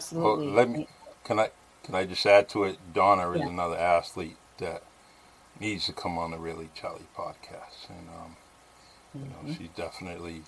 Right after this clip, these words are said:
Speaker 1: doing some great things, um, especially now at Bridgewater. She's still doing great things for student athletes. She's definitely doing her thing. So can I use your influence to get her on the Really Charlie podcast?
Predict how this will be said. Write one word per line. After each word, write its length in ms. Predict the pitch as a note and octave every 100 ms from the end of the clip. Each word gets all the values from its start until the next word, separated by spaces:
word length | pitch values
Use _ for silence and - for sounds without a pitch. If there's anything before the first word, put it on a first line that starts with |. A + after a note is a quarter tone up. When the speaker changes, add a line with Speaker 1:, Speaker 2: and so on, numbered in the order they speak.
| -
Speaker 1:
doing 300 | G2+ F#2 E2+
some 180 | - E2+
great 260 | E2+ E2 -
things, 300 | F2+ E2+ D#2 - -
um, 360 | F2 E2 E2+ E2+
especially 600 | - F2+ - F#2+ E2+ D#2 - - - - - - -
now 400 | F#2+ F2 E2 - - - -
at 240 | F2 E2+
Bridgewater. 600 | F#2+ E2 F2 E2+ D#2+ E2 - -
She's 100 | -
still 220 | - G#2 E2+
doing 300 | F2 E2 D#2+
great 260 | F2 E2
things 260 | - F2 D#2
for 100 | - - - - - - -
student 400 | - F#2+ E2+ E2+
athletes. 600 | E2+ E2 - F2 D#2+ -
She's 140 | - F2+ -
definitely 360 | - - E2 D#2
doing 200 | E2+ E2
her 120 | D#2+ -
thing. 200 | E2+ E2 -
So 200 | - - - - - - - - _ -
can 120 | -
I 80 | F2
use 320 | F#2 F#2 F2
your 120 | G2
influence 600 | F#2 F#2+ - G#2 F#2 F2 -
to 60 |
get 180 | E2+ F#2
her 60 | F2+
on 160 | F2
the 80 | F2
Really 260 | F2 F2 E2+
Charlie 360 | - F#2 E2+ -
podcast? 560 | F#2 F2 - G2 E2